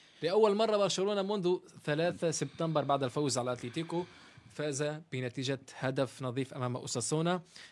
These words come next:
كذلك الأداء مخيب بعض ما للآمال، خاصة بعد طرد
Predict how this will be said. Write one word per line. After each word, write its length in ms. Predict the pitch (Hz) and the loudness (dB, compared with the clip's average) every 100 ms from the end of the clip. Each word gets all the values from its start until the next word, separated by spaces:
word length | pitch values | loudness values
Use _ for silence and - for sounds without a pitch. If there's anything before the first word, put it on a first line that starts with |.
| _ | _
كذلك 260 | 160 190 185 | 0 0 -2
الأداء 440 | 175 170 190 202 - _ _ _ - | -2 2 2 2 -8 _ _ _ -2
مخيب 520 | 160 123 196 151 123 | 2 4 6 4 2
بعض 260 | 120 120 123 | 0 0 -2
ما 220 | 131 135 | -2 -4
للآمال، 400 | 135 131 139 135 | -4 -4 -4 -4
خاصة 340 | 139 - 139 | -4 -4 -6
بعد 280 | 131 127 120 | -4 -2 -2
طرد 360 | 139 135 113 | -2 -2 -4